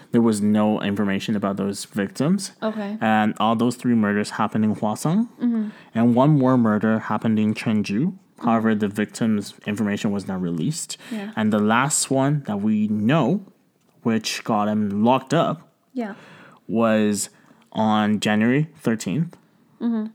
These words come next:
Speaker 1: nineteen ninety-four. Um, the sister-in-law he murdered.
Speaker 2: Wow. Yeah, yeah.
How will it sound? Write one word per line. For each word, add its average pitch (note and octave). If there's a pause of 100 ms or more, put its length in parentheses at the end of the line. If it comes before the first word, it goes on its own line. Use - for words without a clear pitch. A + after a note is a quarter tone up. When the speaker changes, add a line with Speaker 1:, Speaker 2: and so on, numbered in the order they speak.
(120)
Speaker 1:
nineteen G#2+
ninety-four. G2+ (840)
Um, G2
the G2+
sister-in-law F#2+ (600)
he -
murdered. -
Speaker 2:
Wow. F#3+ (160)
Yeah, A3
yeah. F#3+